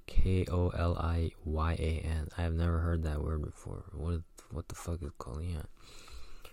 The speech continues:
Who is himself a bull Vrata man.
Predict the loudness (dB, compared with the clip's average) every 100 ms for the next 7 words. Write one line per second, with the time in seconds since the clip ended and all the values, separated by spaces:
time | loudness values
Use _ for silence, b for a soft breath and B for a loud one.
0 | B B B B -14 -12 -10 -14 -18 -18
1 | -14 -10 -10 -10 -12 -14 -10 4 10 12
2 | 10 6 -2 -20 -18 -18 -18 -20 -20 -2
3 | 4 6 6 4 6 6 8 6 0 4
4 | 4 4 10 12 12 12 12 8 8 8
5 | 8 6 4 4 2 0